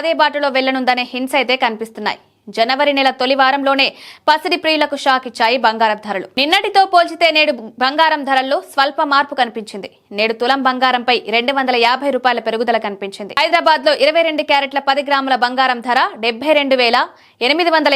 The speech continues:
యాభైగా ఉంది. నిన్నటి ధరలతో పోల్చితే రెండు వందల యాభై పెరిగింది. ఇరవై నాలుగు క్యారెట్ల పది గ్రాముల బంగారం ధర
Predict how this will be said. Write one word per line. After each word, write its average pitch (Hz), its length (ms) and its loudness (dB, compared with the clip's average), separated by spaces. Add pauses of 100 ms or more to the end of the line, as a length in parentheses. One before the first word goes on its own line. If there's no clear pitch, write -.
యాభైగా 233 460 0
ఉంది. 214 160 -8 (340)
నిన్నటి 220 380 -4
ధరలతో 285 340 2 (100)
పోల్చితే 254 400 0
రెండు 247 200 -2
వందల 240 180 2 (100)
యాభై 247 300 -2
పెరిగింది. 196 340 -6 (540)
ఇరవై 370 300 2
నాలుగు 339 280 0
క్యారెట్ల 302 300 2 (400)
పది 294 200 0
గ్రాముల 302 360 2
బంగారం 262 420 0
ధర 240 140 0